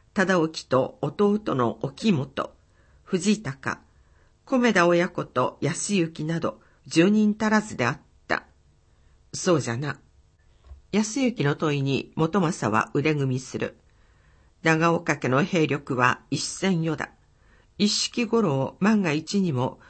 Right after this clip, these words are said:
打ち漏らしてはならぬゆえ、主力は宮津城に留めておきたい。しかも敵が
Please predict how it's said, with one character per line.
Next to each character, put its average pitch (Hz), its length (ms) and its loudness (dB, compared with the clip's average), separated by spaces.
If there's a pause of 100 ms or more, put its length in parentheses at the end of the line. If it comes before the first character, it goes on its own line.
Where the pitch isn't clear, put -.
(240)
打 202 120 2
ち - 180 -2
漏 214 160 6
ら 202 140 2
し - 140 -4
て 175 80 0
は 117 180 4
な 151 140 0
ら 196 120 2
ぬ 170 120 0
ゆ 131 200 -2
え、 - 180 -6 (540)
主 - 160 -4
力 170 260 2
は 135 260 0 (260)
宮 202 240 6
津 247 140 -4
城 170 240 0
に 139 200 -2
留 180 260 2
め 180 120 0
て 170 140 -4
お 123 120 0
き - 160 -14
た 131 160 -6
い。 92 140 -8 (640)
し - 160 -8
か 170 140 0
も 135 120 2
敵 151 300 -2
が 147 220 0